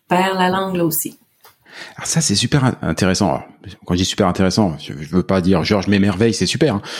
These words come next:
Speaker 2: Euh, mais c'est vrai que j'ai, j'ai la... au départ, quand j'ai, quand j'ai découvert la loi sur les Indiens et que j'ai préparé l'émission, je me suis dit « Oh bah, encore le, le vieux système patriarcal qui l'emporte comme partout », un peu comme je le disais dans l'édito.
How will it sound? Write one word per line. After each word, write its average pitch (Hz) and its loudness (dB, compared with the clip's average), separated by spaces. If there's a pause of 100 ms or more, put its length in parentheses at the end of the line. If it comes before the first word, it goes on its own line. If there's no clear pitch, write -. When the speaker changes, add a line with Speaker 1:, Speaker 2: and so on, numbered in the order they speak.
(200)
Speaker 2:
Euh, 101 2
mais 101 2
c'est - -6
vrai 113 2
que - 2
j'ai, 120 2
j'ai 107 -2
la... 95 2 (400)
au 113 4
départ, 175 2
quand 117 2
j'ai, 95 2
quand 98 -2
j'ai 95 2
découvert 113 2
la 92 2
loi 95 2
sur - -2
les 90 0
Indiens 95 4
et - 2
que 98 -2
j'ai 92 -2
préparé 90 -4
l'émission, 85 0
je - -6
me 90 2
suis - -6
dit « 107 6
Oh 82 4
bah, - -6
encore 90 -4
le, - -2
le 87 2
vieux 95 4
système 104 0
patriarcal 95 0
qui - 0
l'emporte 92 0
comme 82 -2
partout », - -2
un - -2
peu 98 0
comme - -6
je 92 -2
le 90 4
disais 85 0
dans 90 4
l'édito. 85 0